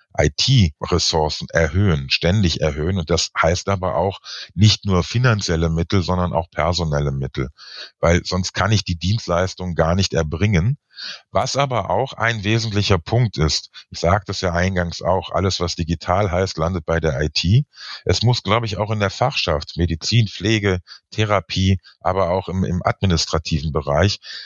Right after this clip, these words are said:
das Verständnis kommen, dass die Fachlichkeit wichtiger ist in der Projektleitung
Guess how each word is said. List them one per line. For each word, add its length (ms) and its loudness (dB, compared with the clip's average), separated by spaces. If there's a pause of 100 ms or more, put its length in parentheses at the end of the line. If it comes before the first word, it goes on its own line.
das 180 2
Verständnis 720 0
kommen, 440 -2 (480)
dass 260 4
die 300 2
Fachlichkeit 1080 0
wichtiger 600 4
ist 260 0
in 80 -4
der 120 2
Projektleitung 920 -2